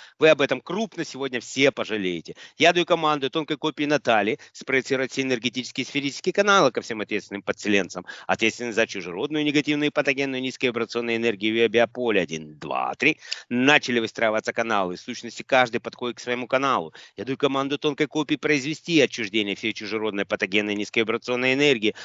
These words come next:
откат всех негативных программ, негативных мыслеформ. Пошла энергия по каналам, чужеродная по отношению к Наталье.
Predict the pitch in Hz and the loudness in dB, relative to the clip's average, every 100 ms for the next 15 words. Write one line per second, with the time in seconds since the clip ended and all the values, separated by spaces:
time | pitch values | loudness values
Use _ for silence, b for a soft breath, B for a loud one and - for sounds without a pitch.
0 | B 131 - 143 - - 180 - 135 120 | B 0 4 2 2 2 2 2 0 -2
1 | 110 101 - 104 98 90 B B 147 190 | -4 -8 -8 -6 -6 -8 B B 0 6
2 | 196 175 160 131 143 143 120 120 107 196 | 6 4 -2 -2 -4 -4 -2 -4 0 2
3 | - 147 143 135 127 113 117 117 120 120 | 2 2 2 2 -2 -2 -2 -2 -2 0
4 | 104 92 B B - 101 107 104 104 104 | 0 -2 B B -14 -8 -6 -4 -2 0
5 | 110 107 123 - 131 127 143 147 147 117 | 2 0 -4 -4 -4 -4 -2 0 2 2
6 | 85 | 0